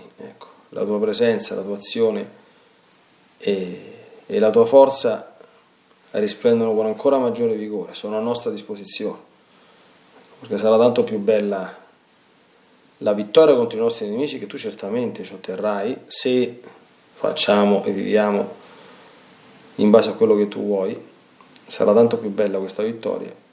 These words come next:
quanto più difficile e impegnativa è stata la lotta e quanto più scarsi, umanamente parlando, apparivano le possibilità di vittoria.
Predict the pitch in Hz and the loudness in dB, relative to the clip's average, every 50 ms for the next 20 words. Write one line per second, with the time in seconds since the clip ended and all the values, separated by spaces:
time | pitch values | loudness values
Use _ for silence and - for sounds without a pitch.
0 | _ _ _ _ - 139 135 139 143 131 - 127 - - 117 107 104 110 104 - | _ _ _ _ 6 6 6 6 6 2 0 -4 -4 -4 -6 -6 -6 -8 -8 -4
1 | - 120 101 - - 104 - - - - - _ _ _ _ _ _ _ _ _ | -6 -4 -4 -6 -8 -8 -10 -10 -12 -16 -20 _ _ _ _ _ _ _ _ _
2 | _ _ _ _ _ 104 104 101 92 87 87 87 - - - - - - 117 117 | _ _ _ _ _ 0 2 2 0 -2 -6 -10 -10 -12 -14 -16 -6 -4 -4 -2
3 | 117 - 151 147 147 143 147 143 139 - 156 139 120 104 95 92 92 - - - | 4 4 4 6 6 2 2 0 0 -2 -4 -4 -4 -6 -8 -10 -12 -12 -18 -20
4 | _ _ _ _ _ _ _ _ _ _ _ _ _ _ _ _ _ _ _ _ | _ _ _ _ _ _ _ _ _ _ _ _ _ _ _ _ _ _ _ _
5 | _ _ _ _ _ _ _ - - 110 110 - - 120 107 117 117 120 120 123 | _ _ _ _ _ _ _ -2 0 0 0 2 2 2 4 4 4 4 4 4
6 | 113 101 - - - - - - _ _ _ _ _ - - - _ _ _ _ | 2 2 -2 -8 -14 -18 -18 -20 _ _ _ _ _ -20 -20 -20 _ _ _ _
7 | _ _ _ - 110 101 - 135 131 123 - 117 98 - 113 101 - - - 139 | _ _ _ -4 -4 2 4 4 4 4 0 -6 -6 -6 -8 -8 -6 0 0 0
8 | 117 104 - - - - 98 95 95 95 98 98 107 110 107 101 - 107 95 104 | 0 0 -4 -10 -12 -12 -12 -10 -12 -10 -10 -6 -6 -6 -6 -6 -10 -8 -4 -4
9 | 104 104 110 113 107 92 90 90 - - - _ _ _ _ _ _ _ _ _ | -2 0 0 -2 -2 -4 -8 -10 -14 -16 -20 _ _ _ _ _ _ _ _ _
10 | _ _ - 107 - - 120 113 113 110 107 107 104 107 107 101 101 101 - 101 | _ _ -4 -2 4 4 4 4 4 2 0 0 2 0 0 0 -2 -4 -6 -8
11 | 101 101 101 98 98 95 101 95 90 - - - - 107 101 98 95 92 - - | -8 -8 -6 -6 -4 -4 -4 -4 -4 -8 -14 -16 -12 -12 -10 -10 -12 -14 -10 -8
12 | - 92 - - | -8 -8 -8 -14